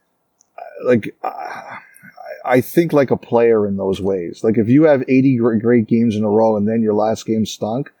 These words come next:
I tend to think about the last one, and I don't dwell on the wins. Like, over the years, I've had a lot of wins and I've had a lot of losses. Um, and, like, people ask me, "Who's the best insider in hockey?" And my answer is,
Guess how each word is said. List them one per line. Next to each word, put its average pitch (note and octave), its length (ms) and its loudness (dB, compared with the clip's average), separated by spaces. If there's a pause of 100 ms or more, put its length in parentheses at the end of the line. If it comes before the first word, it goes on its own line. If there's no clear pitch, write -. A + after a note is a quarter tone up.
(320)
I A#2 120 2
tend B2+ 240 0
to A2 60 4
think A2+ 220 -2
about G#2 440 0
the G2+ 80 0
last G2 360 -4
one, - 300 -14
and A#2+ 100 -2
I A#2+ 80 4
don't B2+ 260 2
dwell A2+ 240 2
on A2 220 0
the G#2 60 -2
wins. F#2+ 540 -8 (360)
Like, C3 180 2
over D#3+ 220 4
the C#3 80 4
years, C3+ 340 4
I've A#2 140 2
had A#2 140 2
a - 20 4
lot B2+ 220 4
of B2+ 80 4
wins A#2+ 340 0
and A#2+ 100 -2
I've G#2+ 80 -2
had A2+ 120 -2
a A#2 40 2
lot A2+ 220 4
of A2+ 100 2
losses. A2+ 640 -2 (440)
Um, A2 480 0
and, A#2 460 0 (320)
like, A#2+ 180 2
people D3+ 320 2
ask C3 240 0
me, A#2 340 0
"Who's C#3 220 2
the C3+ 80 2
best B2 380 0
insider A2+ 580 0
in G2+ 60 -4
hockey?" G#2+ 480 -2
And G#2 100 -4
my A2+ 160 -4
answer A#2 400 -4
is, G#2+ 380 -2